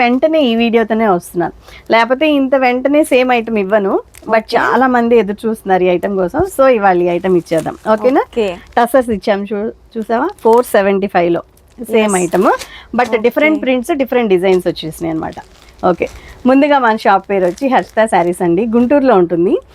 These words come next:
Speaker 1: కరెక్ట్గా గుంటూరులో వాసవి క్లాత్ మార్కెట్ ఆపోజిట్ రోడ్లో యూనియన్ బ్యాంక్ బిల్డింగ్ ఉంటుంది. ఆ బ్యాంక్ బిల్డింగ్లోనే గ్రౌండ్ ఫ్లోర్లో యూనియన్ బ్యాంక్ ఉంటది.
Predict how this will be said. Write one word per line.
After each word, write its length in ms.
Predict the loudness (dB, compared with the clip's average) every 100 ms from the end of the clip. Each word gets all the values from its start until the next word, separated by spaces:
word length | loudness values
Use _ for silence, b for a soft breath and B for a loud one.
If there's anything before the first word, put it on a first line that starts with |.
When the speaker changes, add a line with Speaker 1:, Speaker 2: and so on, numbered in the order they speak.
| B B -2
Speaker 1:
కరెక్ట్గా 420 | -2 -2 0 0 0
గుంటూరులో 500 | -2 0 -2 0 0 2 2
వాసవి 380 | 2 0 -4 0
క్లాత్ 240 | 0 0 -2
మార్కెట్ 300 | -2 -2 0 0
ఆపోజిట్ 420 | 2 0 0 0
రోడ్లో 220 | 0 0 0
యూనియన్ 260 | 0 0 0 0
బ్యాంక్ 160 | 0 -2
బిల్డింగ్ 280 | 0 0 2
ఉంటుంది. 280 | 0 0 -6 -6 B B B -2
ఆ 60 | 0 2
బ్యాంక్ 240 | 2 0 -2
బిల్డింగ్లోనే 500 | -2 -2 0 -2 -2 0
గ్రౌండ్ 280 | 0 0
ఫ్లోర్లో 280 | -2 0 2 0
యూనియన్ 320 | 2 2 0 2
బ్యాంక్ 260 | 2 2 -2
ఉంటది. 320 | -2 -2 -2